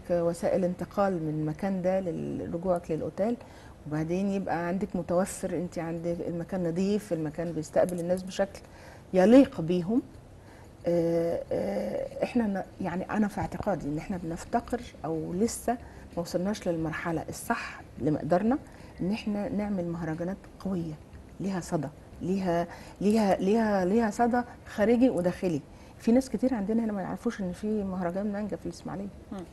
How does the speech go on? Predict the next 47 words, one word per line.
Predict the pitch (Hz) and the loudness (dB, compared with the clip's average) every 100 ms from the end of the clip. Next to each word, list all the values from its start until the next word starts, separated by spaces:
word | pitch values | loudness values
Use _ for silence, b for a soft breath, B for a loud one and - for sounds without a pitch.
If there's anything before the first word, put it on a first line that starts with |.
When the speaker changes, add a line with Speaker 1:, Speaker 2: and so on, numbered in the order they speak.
| - B B 233 | -16 B B -6
Speaker 2:
محتاجين | - 214 226 | 0 2 2
ان | |
احنا | 214 202 | 0 -2
نطور | 190 226 196 185 | 4 4 4 2
هذه | 196 196 180 | -2 -2 -4
الاحداث | 160 - 196 - | -4 -6 -8 -6
والفعاليات | 185 185 180 185 170 185 202 226 - | -6 -6 -8 -8 -6 -6 -4 -4 -4
Speaker 1:
دي، | 175 185 196 190 196 | -8 -4 -2 0 0
دي، | 190 180 | 2 2
دي | 180 | 2
Speaker 2:
ونشتغل | 175 196 | 0 0
عليها | 180 | 2
Speaker 1:
حقيقة. | 170 190 | 0 -2
Speaker 2:
بشكل | - 185 170 | -4 -6 -2
اكبر، | - - 175 | -2 2 2
Speaker 1:
بس | 170 | 4
عايزة | 185 202 | 2 4
Speaker 2:
لأن | 180 | 4
Speaker 1:
أقول | 196 | 4
لك | 190 | 2
على | 151 247 | 2 4
Speaker 2:
ليها | 262 | 6
Speaker 1:
حاجة. | 214 | 4
Speaker 2:
صدى | 202 214 202 | 0 0 -2
في | - 190 196 - | -4 -8 -8 -8
ومردود | 175 175 170 202 | -6 -4 -4 -6
في، | 196 190 202 196 | -8 -6 -6 -6
آم، | - 160 - - 160 | -6 -6 -8 -8 -6
يعني | 160 160 - | -6 -6 -8
مختلف | - - 220 - | -6 0 0 0
انحاء | 165 185 | -2 0
العالم، | 175 180 202 | 0 2 0
بس | 185 190 | -4 -6
احنا | 180 | -8
يمكن | 180 180 170 | -8 -6 -6
لسه | 175 170 | -6 -8
في | 175 | -10
بداية | 160 165 - | -6 -6 -6
الطريق | 151 160 160 | -8 -8 -8
من | 160 156 - - | -8 -10 -10 -8
الناحية | 151 - - | -8 -8 -12
دي. | - - - - 226 - | -14 -18 -20 -8 -4 2
Speaker 1:
احنا | 226 247 233 | 4 6 6
وصلنا | 208 - 277 | 6 8 8
لمرحلة | 202 170 - 185 | 8 4 4 2
حلوة، | - 156 - | 2 -4 -6
Speaker 2:
مم. | 185 | -10